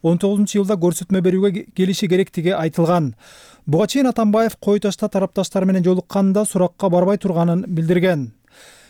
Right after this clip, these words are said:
Жыйырма жетинчи июнда Жогорку Кеңеш Атамбаевди экс-президент макамынан ажыраткан. Парламенттин чечими укук коргоо органдарына аны кылмыш жообуна тартууга мүмкүнчүлүк берет.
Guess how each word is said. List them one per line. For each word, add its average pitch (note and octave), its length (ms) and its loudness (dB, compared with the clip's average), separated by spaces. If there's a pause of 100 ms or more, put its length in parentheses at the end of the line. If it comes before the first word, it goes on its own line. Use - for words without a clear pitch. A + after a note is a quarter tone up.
(240)
Жыйырма F#3 220 2
жетинчи A#3 340 -2
июнда A3+ 320 0
Жогорку G#3 320 0
Кеңеш G#3 300 0
Атамбаевди F#3 580 0
экс-президент F3+ 520 -2
макамынан F3+ 500 0
ажыраткан. G3 640 0
Парламенттин F3+ 580 0
чечими F#3+ 320 0
укук G3 280 -2
коргоо F#3+ 280 -2
органдарына F#3+ 580 0 (200)
аны E3 200 0
кылмыш F#3+ 360 0
жообуна G3 260 0
тартууга F3+ 480 -2
мүмкүнчүлүк E3+ 560 -2
берет. F#3+ 260 0